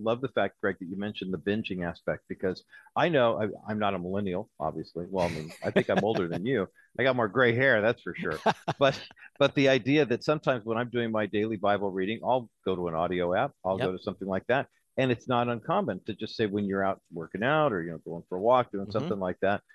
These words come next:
Speaker 1: to binge four or five
Speaker 2: Yep.
Speaker 1: days. You know, it, it's not, it, it's not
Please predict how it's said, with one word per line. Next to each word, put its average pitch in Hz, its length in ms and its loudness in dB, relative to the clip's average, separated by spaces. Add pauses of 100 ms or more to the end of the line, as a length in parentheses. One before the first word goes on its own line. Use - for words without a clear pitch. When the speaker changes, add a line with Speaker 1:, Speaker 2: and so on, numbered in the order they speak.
(160)
Speaker 1:
to 147 80 -2
binge 156 480 0
four 92 120 -4
or 85 120 -6
five 87 140 2
Speaker 2:
Yep. - 100 2
Speaker 1:
days. 65 400 -8
You 101 80 0
know, 101 80 2
it, 104 180 0
it's 107 240 -8
not, 127 220 0 (340)
it, 113 340 -4
it's 110 220 -8
not 135 220 0